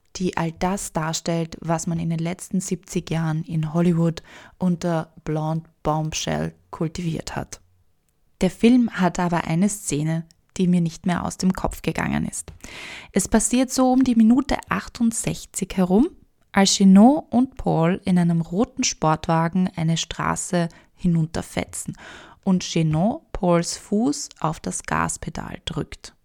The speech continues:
Am Ende kreischen sie beide, weil sie das Ende der Straße fast übersehen haben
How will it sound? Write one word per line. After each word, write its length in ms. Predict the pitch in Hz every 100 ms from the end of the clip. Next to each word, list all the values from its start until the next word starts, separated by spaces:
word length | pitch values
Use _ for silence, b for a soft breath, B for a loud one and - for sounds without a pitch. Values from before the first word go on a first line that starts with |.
| _ _ _ _ _ -
Am 200 | 175 -
Ende 300 | 190 214 240
kreischen 480 | - 160 170 - 185
sie 140 | 175
beide, 520 | 165 156 170 180 208 - b b b b b
weil 340 | - 151 165 160
sie 380 | 180 190 233 -
das 160 | - 175
Ende 240 | 160 160
der 140 | 160 170
Straße 460 | - 208 240 -
fast 300 | 156 - -
übersehen 480 | 165 156 - 170 160
haben 260 | 160 180